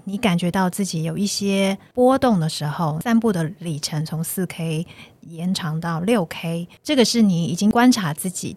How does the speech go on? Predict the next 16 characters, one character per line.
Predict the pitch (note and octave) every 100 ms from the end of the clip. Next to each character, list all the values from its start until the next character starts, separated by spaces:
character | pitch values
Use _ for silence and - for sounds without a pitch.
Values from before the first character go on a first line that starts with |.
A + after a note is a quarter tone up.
| -
的 | D3+ - G#3
起 | - - D#3+
伏 | D#3+ D#3
变 | G#3+ F3+ D#3+
化， | - D#3 -
你 | E3
会 | F3 A3+
知 | - G#3
道 | G3+ E3+ - _ _ _
有 | E3+ D#3+ C3+
一 |
些 | G3 F#3 F3 F#3
什 | - D#3+
么 |
样 | D#3+ F3+ D#3+
的 | D#3+ C#3+